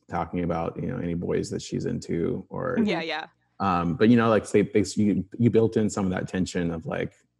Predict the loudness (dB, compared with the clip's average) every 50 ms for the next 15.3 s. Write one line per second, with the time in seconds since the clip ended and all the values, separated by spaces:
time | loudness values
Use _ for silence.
0 | _ _ _ _ -8 -4 -4 -2 -2 -2 -4 -4 -2 -2 -4 -4 -4 -10 _ _
1 | _ _ _ _ _ -14 -8 -6 -6 -6 -8 -10 _ _ _ _ _ _ _ _
2 | -8 -6 -6 -6 -4 -6 -8 -8 -6 -6 -6 -6 -2 0 0 0 0 0 -4 -4
3 | -4 -4 -6 -8 -10 -16 _ _ _ _ _ _ _ _ _ _ -2 0 2 2
4 | 2 2 0 0 0 0 0 0 0 -2 -2 0 0 0 -2 -2 -4 -4 -4 -4
5 | -4 -2 -2 0 0 0 0 0 -2 -4 -6 -4 -6 -6 -4 -2 -2 -2 -2 -2
6 | -4 -4 -4 -2 -2 -2 -2 -2 -2 -4 -6 -4 -4 -4 -2 -2 -2 -2 -2 -2
7 | -2 -2 -2 -2 -4 -6 -8 -10 _ _ _ _ _ _ _ _ _ _ -4 -2
8 | -2 -2 -4 _ _ -8 -6 -4 -4 -4 -4 -4 -4 -2 -2 -2 -2 -2 -4 -4
9 | -8 -14 _ _ _ _ _ _ _ _ _ _ _ -4 -2 0 0 0 0 0
10 | 0 0 -2 -2 0 0 2 2 2 2 0 -2 -4 -4 -2 -2 -2 -4 -4 -6
11 | -6 -4 -4 -2 -2 -2 -2 -4 -4 -4 -4 -4 -2 -4 -2 -2 -2 -2 0 0
12 | 0 0 0 0 -4 -6 _ _ _ -2 0 0 2 2 2 2 2 0 0 0
13 | 0 0 -2 -2 -6 -8 -12 -4 2 2 2 2 2 2 2 2 4 4 2 0
14 | 0 -2 -8 -12 -6 -4 -2 -2 0 0 0 0 0 -2 -2 -2 -2 -2 -2 -2
15 | -2 -4 -4 -4 -6